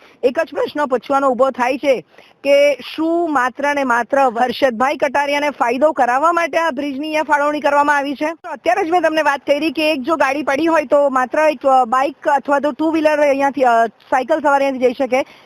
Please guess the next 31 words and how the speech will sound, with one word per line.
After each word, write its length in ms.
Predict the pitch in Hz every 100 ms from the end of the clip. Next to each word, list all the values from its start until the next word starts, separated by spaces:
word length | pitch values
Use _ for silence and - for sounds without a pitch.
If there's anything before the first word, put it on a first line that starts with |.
| -
ત્યારે 180 | - 302
આપણે 200 | 302 320
જોયું 200 | 277 330
કે 80 | 330
ગાડી 300 | 247 285 302
પડી 240 | 302 320
છે 80 | 302
અને 140 | 330 320
પાછળ 300 | 247 262 302
અન્ય 220 | 285 294
એક 80 | 247
બીજી 240 | 240 269
ગાડી 240 | 277 277
આવી 200 | 262 240
ગઈ 160 | 262 240
છે. 180 | 247 277 - - - -
તો 80 | 285 294 311 311 302 _ _ _ 220
દાખલો 380 | 285 302 339 370
પણ 120 | 370
અહીંયા 220 | 349 330
મળી 240 | 294 294
ગયો 260 | 277 269 294
કે 180 | 269 320
કઈ 440 | - 302 349 381
રીતે 360 | 330 302 330 330
એક 280 | - 277 -
સાથે 340 | 311 285 311
બે 200 | 254 285
વાહનો 380 | 285 277 294 294
અહીંયાથી 460 | 311 262 285 320 294
પાસ 220 | 262